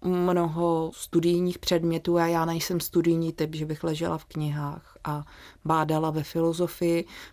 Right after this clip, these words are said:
Mě spíš baví ta praxe, takže jsem chodila hodně do Svobodné Evropy. Měla jsem stůl proti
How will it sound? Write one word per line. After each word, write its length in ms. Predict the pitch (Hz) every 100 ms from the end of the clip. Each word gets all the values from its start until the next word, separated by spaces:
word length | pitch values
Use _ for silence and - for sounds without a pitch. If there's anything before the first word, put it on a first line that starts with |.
| -
Mě 140 | 170
spíš 240 | 156 175
baví 260 | 170 175 160
ta 140 | 156
praxe, 440 | 165 143 139 - 147
takže 260 | 151 147
jsem 240 | 147 160 151
chodila 340 | - 160 160
hodně 340 | 160 160 160 156
do 260 | 156 151
Svobodné 460 | - - 151 156 160 -
Evropy. 460 | 151 156 147 147 147 - - - -
Měla 240 | 160 170
jsem 340 | 165 - 170 170 -
stůl 500 | - - 185 185 190 -
proti 600 | 165 160 160 175 165 160